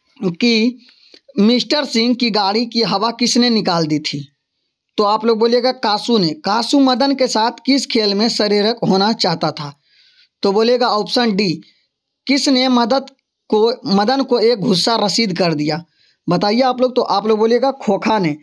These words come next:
चलिए, ऐसे ही लड़के आगे चलकर चोर, गुंडा, डाकू बनते हैं, यह किसने कहा था?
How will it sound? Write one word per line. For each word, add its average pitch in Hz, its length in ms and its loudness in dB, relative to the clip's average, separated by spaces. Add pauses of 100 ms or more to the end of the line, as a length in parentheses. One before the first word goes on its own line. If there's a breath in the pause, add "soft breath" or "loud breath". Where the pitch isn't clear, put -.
(500 soft breath)
चलिए, 233 340 0
ऐसे 226 340 0
ही 302 60 0
लड़के 262 300 0
आगे 220 340 0
चलकर 240 340 -2
चोर, 247 280 2
गुंडा, 226 400 2
डाकू 214 320 0
बनते 175 300 0
हैं, 156 60 0
यह 190 200 0
किसने 247 380 2
कहा 185 240 -4
था? 147 220 -10